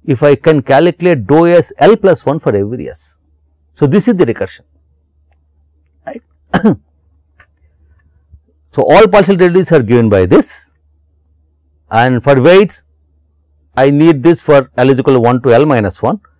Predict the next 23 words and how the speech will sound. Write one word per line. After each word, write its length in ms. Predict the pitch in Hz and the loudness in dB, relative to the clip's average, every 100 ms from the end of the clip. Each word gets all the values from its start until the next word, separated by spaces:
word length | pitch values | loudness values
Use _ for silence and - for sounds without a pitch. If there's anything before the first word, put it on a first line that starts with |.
| _ _ | _ _
So, 220 | 143 139 | 0 2
I 40 | |
need 180 | 156 180 | 2 0
to 100 | 180 | -2
calculate 560 | 170 151 160 - 165 117 | 0 2 0 0 -2 2
deltas 580 | 135 160 107 - - _ _ _ _ _ _ _ _ _ _ | 0 0 -4 -4 -12 _ _ _ _ _ _ _ _ _ _
for 200 | - 147 - _ _ _ _ _ _ _ _ _ _ _ - | -2 -2 -2 _ _ _ _ _ _ _ _ _ _ _ -4
two 160 | 175 - | -4 -2
to 160 | 202 123 | -6 -6
L. 80 | - _ _ _ _ | -8 _ _ _ _
If 160 | 104 135 | -12 -4
I 80 | 139 | -2
can 160 | 143 | -2
calculate 520 | 135 156 180 - 185 135 | 0 0 0 0 -2 2
delta 340 | 151 143 156 | 0 2 -2
J 220 | 135 175 | 0 -2
L 120 | 185 | -2
for 160 | - 143 | -2 0
L 140 | 135 | 0
is 100 | 139 | 0
equal 180 | 131 131 | -2 -6
to 60 | - | -4
two 120 | 156 | -6